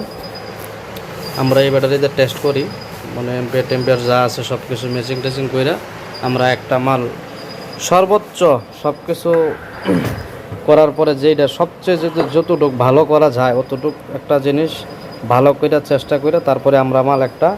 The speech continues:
ফিটিং দিয়া তারপরে আমরা <clears throat> প্যাকেটিং করি। তো যারা মধ্যবিত্ত পরিবার এবং মোটামুটি রিলেভেন্ট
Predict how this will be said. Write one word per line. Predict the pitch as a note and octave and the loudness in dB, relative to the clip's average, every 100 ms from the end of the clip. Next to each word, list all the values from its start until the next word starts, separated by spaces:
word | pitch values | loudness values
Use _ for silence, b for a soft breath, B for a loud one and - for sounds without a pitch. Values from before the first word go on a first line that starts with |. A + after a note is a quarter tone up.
| - - - - | -8 -16 -16 -10
ফিটিং | - D3 D#3 D#3 | -4 -2 0 2
দিয়া | E3+ F#3 | 4 6
তারপরে | D3 B2+ C#3 C3+ | 4 2 4 4
আমরা | B2+ B2 B2 A#2 - - G#3 | 4 4 4 2 -6 -8 0
<clears throat> | G#3 D#3 - - | 0 0 -2 0
প্যাকেটিং | C#3 C3 B2+ | 2 2 0
করি। | A#2 A#2 D#3+ - - - - - - - - - | 0 0 0 -4 -14 -18 -18 -18 -6 -6 -6 2
তো | C#3 C3+ C3+ A#2+ | 6 6 6 4
যারা | C#3+ C#3+ C#3+ | 4 2 2
মধ্যবিত্ত | D3 D3 D#3+ E3 D#3+ D#3+ | -2 0 2 2 2 2
পরিবার | E3 D#3+ D#3 D3+ | 4 4 4 4
এবং | C#3+ D3+ C#3+ | 2 0 0
মোটামুটি | D3 D#3+ F#3 F3+ F3 D#3+ B2 A2 - - - - - - - B2+ | -2 4 4 4 0 -2 -2 -4 -18 -18 -18 -20 -20 -20 -16 2
রিলেভেন্ট | D3 D#3 E3+ F3 | 6 6 6 4